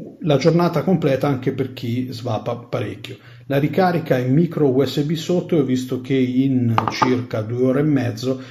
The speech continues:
è completamente scari-, carica da quando era invece scarica. Qui a-, nella rotellina del pulsante possiamo andare a cambiare i watt.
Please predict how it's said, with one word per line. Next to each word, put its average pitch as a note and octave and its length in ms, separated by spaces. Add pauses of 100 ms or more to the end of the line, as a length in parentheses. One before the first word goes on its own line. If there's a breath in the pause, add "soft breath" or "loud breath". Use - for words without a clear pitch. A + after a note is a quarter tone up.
(100)
è B2+ 140
completamente A#2+ 760
scari-, A2+ 540
carica C3 480
da D3+ 360
quando A2+ 420
era A2 160
invece A2 440 (360 loud breath)
scarica. - 600 (720 soft breath)
Qui D#3+ 160
a-, D3 160
nella C3+ 320
rotellina C3+ 540
del B2 160
pulsante D#3+ 600
possiamo B2+ 340
andare A#2 240
a A2+ 60
cambiare A2 600
i C3 160
watt. - 540